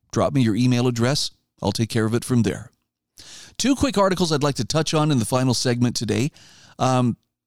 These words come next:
first one I want to touch, touch on is from Jeff Thomas. This was published yesterday on lou rockwell dot com. Viva la revolucion!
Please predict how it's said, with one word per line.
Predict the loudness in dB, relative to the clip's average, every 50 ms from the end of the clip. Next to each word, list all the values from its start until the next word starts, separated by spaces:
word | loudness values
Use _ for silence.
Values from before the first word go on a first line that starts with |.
| _ _ _ _ -4
first | -2 -2 0 2
one | 2 2
I | 4
want | 4 2 2 0
to | 0
touch, | 0 -2 0 -2 -4 -8 -8 -4
touch | -2 -2 -2 0 0
on | 0 0 2
is | 0 -2 -2 -4 -8 -10 -20 -20 -20 _ -4
from | 0 0 0
Jeff | 0 0 0 0 0 -2
Thomas. | -2 -2 -2 -2 -2 -4 -4 -4
This | -4 -4 -2
was | -2 -2 -2 0
published | -2 -2 0 0 -2 -2 0
yesterday | -2 -2 0 0 0 2 2
on | 0 0 0
lou | 0 2 2
rockwell | 2 2 0 0 0 0 0 0 0
dot | 0 -2 -2 -4 -4
com. | -2 0 0 2 0 0 -2 -6 -14 -20 -16 -10 -6
Viva | -4 -2 -2 0 2 2
la | 2 2 2 2
revolucion! | 2 2 2 2 2 2 2 0 0 0 0 2 2 2 0 0 -4 -6 -8 -12